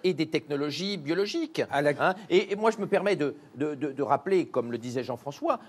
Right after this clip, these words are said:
Speaker 1: que c'était pas mieux avant, hein. Je vous rappelle que jusqu'en mille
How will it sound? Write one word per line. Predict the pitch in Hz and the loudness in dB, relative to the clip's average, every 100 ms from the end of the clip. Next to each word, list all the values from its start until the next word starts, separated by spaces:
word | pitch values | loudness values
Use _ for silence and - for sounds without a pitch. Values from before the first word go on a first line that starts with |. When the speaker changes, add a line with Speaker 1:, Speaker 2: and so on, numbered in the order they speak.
| - - | -10 -4
Speaker 1:
que | 156 | -2
c'était | 170 - 180 | 0 0 0
pas | - 143 | 2 2
mieux | 139 143 | 2 2
avant, | 147 240 262 | 4 4 2
hein. | 180 | 0
Je | 143 | 0
vous | 151 | 2
rappelle | 160 190 175 | 2 2 0
que | - 139 | -2 -6
jusqu'en | 117 135 - - 143 127 - | -4 -8 -6 -2 0 -2 -4
mille | 156 233 262 | -2 0 0